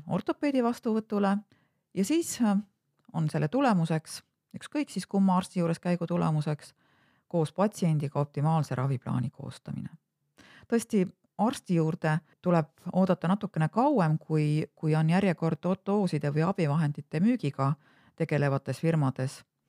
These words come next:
Aga sinna tasuks minna siis alles pärast arsti vastuvõtul käimist, sest muidu võib juhtuda, et te raiskate asjatult raha. Ega need ortopeedilised, äh, tallatoed ja muud abivahendid ju odavad tegelikult ei ole.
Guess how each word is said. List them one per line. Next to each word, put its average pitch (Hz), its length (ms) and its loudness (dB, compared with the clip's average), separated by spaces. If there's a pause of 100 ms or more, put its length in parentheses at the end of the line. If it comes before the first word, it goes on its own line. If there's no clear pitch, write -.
(280)
Aga 160 160 0
sinna 202 240 4
tasuks 147 320 -6
minna 147 260 2
siis 139 220 -6
alles 147 240 0
pärast - 600 -2
arsti - 260 -8
vastuvõtul - 560 -14
käimist, 139 380 -4
sest - 140 -18
muidu 233 260 0 (320)
võib 147 160 -6
juhtuda, 156 340 -4
et 131 80 -4
te 135 80 -8
raiskate - 480 -4
asjatult - 480 -8
raha. 147 220 -2 (440)
Ega 156 140 -2
need 147 160 0
ortopeedilised, 147 960 -2
äh, 143 160 -2 (720)
tallatoed 160 760 2
ja 135 200 0
muud 156 240 0
abivahendid 147 720 -2
ju 139 100 0
odavad 151 360 -2
tegelikult - 480 -10
ei 135 120 0
ole. 151 200 0